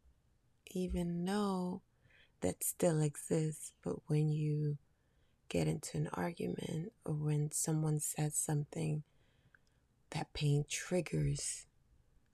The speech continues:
or it triggers that pain and everything, every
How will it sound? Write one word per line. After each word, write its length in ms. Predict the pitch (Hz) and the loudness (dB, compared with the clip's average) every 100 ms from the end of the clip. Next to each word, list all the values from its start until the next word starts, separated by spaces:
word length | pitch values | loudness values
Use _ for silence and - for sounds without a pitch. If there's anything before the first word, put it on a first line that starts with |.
| - _ _ - | -20 _ _ 4
or 140 | 151 | 6
it 140 | 151 - | 6 4
triggers 400 | 143 160 151 143 | 2 4 4 4
that 260 | - - | -2 -2
pain 380 | - 147 139 143 | 2 4 6 4
and 180 | 143 151 | 4 4
everything, 580 | 151 147 139 165 156 160 | 4 2 0 -4 -2 -2
every 280 | 147 160 | -2 -4